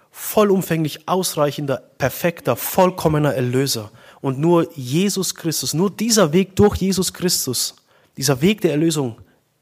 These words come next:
ist möglich durch Jesus. Alle anderen Vorstellungen, alles andere,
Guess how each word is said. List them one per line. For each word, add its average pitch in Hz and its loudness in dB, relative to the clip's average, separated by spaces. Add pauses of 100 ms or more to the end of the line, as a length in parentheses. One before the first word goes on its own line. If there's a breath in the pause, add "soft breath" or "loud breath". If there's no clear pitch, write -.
(400)
ist - -4
möglich 131 -6
durch 135 -6
Jesus. 117 -8 (580 soft breath)
Alle 185 0
anderen 151 0 (280)
Vorstellungen, 135 0 (560 soft breath)
alles 165 0
andere, 139 0